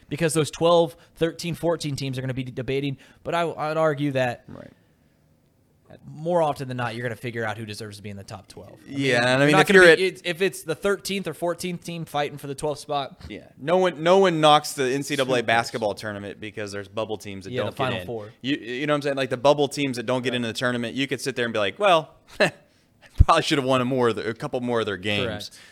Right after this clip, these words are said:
Speaker 2: That would have helped." You know, the same would be said with twelve. You know, yeah, that's, that was always the anti-college football playoff argument, was like, Well, you're always gonna have arguments if there's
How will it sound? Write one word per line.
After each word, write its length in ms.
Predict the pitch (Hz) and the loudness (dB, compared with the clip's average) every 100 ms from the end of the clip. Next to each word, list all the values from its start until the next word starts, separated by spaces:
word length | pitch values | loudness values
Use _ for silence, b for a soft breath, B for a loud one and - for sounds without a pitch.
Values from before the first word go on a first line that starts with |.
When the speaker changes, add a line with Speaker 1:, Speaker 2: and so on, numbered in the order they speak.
| - | -4
Speaker 2:
That 140 | 113 | 0
would 100 | 110 | 0
have 100 | 98 | -2
helped." 280 | 104 95 - | -4 -6 -6
You 80 | 110 | -4
know, 200 | 117 107 B B B | -2 -4 B B B
the 120 | 131 | -4
same 240 | 131 165 160 | 0 0 0
would 140 | 135 | -4
be 80 | 127 | -4
said 240 | 131 120 | -2 -2
with 180 | 104 - | -2 -10
twelve. 460 | - 107 92 90 110 | -4 -2 -2 -4 -6
You 80 | |
know, 140 | 113 113 | -4 -2
yeah, 420 | 120 127 120 110 b b | 0 0 0 -2 b b
that's, 200 | 160 165 | -2 2
that 180 | 170 190 | 4 4
was 100 | 151 | 4
always 280 | 156 156 120 | 4 4 0
the 160 | 113 | -4
anti-college 580 | 131 135 127 123 127 117 | -4 -2 -4 0 -2 -2
football 300 | 131 113 123 | -6 -4 -4
playoff 280 | 131 127 113 | -2 -2 0
argument, 420 | 110 117 123 98 | 0 0 -2 -6
was 160 | 107 98 | -6 -4
like, 260 | 98 90 | -4 -4
Well, 120 | 120 156 | -2 2
you're 140 | 151 | 4
always 220 | 233 202 | 6 4
gonna 160 | 139 113 | 2 0
have 160 | 110 104 | 0 0
arguments 440 | 101 98 90 87 | -2 -4 -10 -12
if 80 | 104 | -8
there's 180 | 110 | -10